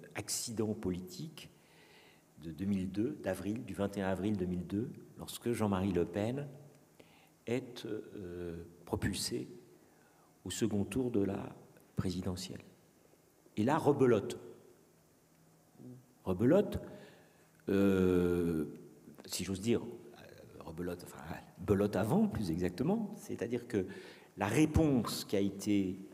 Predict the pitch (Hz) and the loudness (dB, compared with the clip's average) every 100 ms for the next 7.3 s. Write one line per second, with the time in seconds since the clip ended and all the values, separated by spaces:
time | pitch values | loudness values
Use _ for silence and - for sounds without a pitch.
0 | - - - - - _ - 85 90 85 | -20 -20 -20 -20 -20 _ -4 -2 -2 -4
1 | 85 82 87 - - - - - - 135 | -6 -4 -4 -6 -14 -20 -20 -12 0 6
2 | 185 165 - - 85 - 95 98 82 87 | 6 6 2 -6 -6 -6 -4 -4 -6 -8
3 | 87 85 101 143 196 - - - - - | -6 -2 0 0 -2 -6 -12 -20 -20 -20
4 | - - - - _ _ _ _ - 107 | -20 -20 -20 -20 _ _ _ _ -2 2
5 | 98 - 151 113 104 101 - - 135 147 | 2 6 6 6 4 0 -4 -4 -4 -4
6 | 165 87 - 151 147 185 165 131 104 98 | -6 -2 4 4 4 -2 0 0 0 -2
7 | 82 80 - | -4 -10 -12